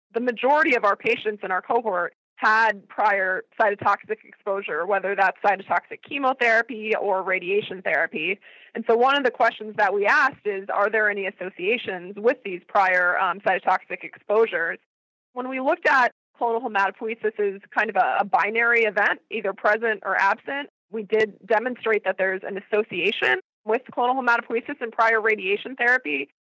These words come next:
potentially causative, you know, but obviously an association doesn't necessarily prove causality. We did not find such an association with chemotherapy looking at clonal hematopoiesis as a, just a binary yes-no event.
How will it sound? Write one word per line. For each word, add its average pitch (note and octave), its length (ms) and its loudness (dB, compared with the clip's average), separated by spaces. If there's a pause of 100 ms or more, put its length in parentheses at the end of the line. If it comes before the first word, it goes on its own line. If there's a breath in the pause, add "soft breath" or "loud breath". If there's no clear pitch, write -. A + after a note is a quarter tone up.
(160)
potentially G4+ 460 -2
causative, G#3+ 580 0 (100)
you A3 120 -10
know, G3 160 0
but G#3 100 -2
obviously G#3+ 540 0 (200)
an G3 100 -8
association G#3 640 -2
doesn't G3+ 260 -2
necessarily G3 680 0
prove F#3 260 -10
causality. F3 680 0 (400)
We C#4 120 -6
did A#3 160 -8
not D#4 260 2
find A#3+ 220 0
such A3+ 200 -2
an G#3+ 120 -6
association G#3 560 -2
with F#3 160 -6
chemotherapy A3+ 680 0
looking G#3+ 300 -4
at F#3+ 220 0
clonal G3 280 -4
hematopoiesis F#3 640 -4 (320)
as F#3+ 120 -6
a, E3+ 200 2
just G3 220 -10
a - 60 -4
binary F#3+ 440 0
yes-no G3 480 0
event. F3+ 360 0